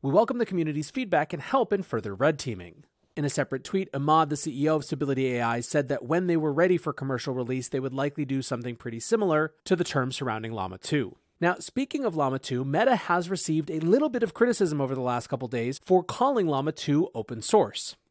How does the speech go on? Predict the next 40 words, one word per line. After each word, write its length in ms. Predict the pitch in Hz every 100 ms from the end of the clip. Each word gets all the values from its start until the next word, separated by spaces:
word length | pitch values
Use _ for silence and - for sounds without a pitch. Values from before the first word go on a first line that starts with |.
| _
On 80 | 143
the 80 | 143
Voices 320 | 165 196 202
of 100 | 165
Open 220 | 147 135
Source 240 | 123 131 -
blog, 340 | 208 190 190
a 60 | 156
post 400 | - 226 247 -
reads, 240 | 190 185
"Meta's 380 | 117 151 208 175
Llama 240 | 139 131 131
two 200 | - 139
license 460 | 208 269 214 208 196
is 260 | 240 214
not 400 | 247 311 220 - -
open 300 | 104 110 107
source." 540 | - 208 104 - - _ _
The 100 | -
piece 220 | 156 196 180
starts, 580 | - 175 170 - - - _ -
"O 140 | 233
S 180 | 285 -
I 140 | 202
is 180 | 202 175
pleased 480 | - - 220 247 214
to 80 | 208
see 220 | - 190
that 160 | 180 165
Meta 280 | 165 185
is 160 | 175 160
lowering 420 | 156 143 147 147
barriers 440 | 135 226 208 180 -
for 160 | 185
access 340 | 127 135 - 135
to 60 |
powerful 460 | - 127 120 - 135
A 120 | 120
I 80 | 104
systems. 720 | 101 190 175 123 - - -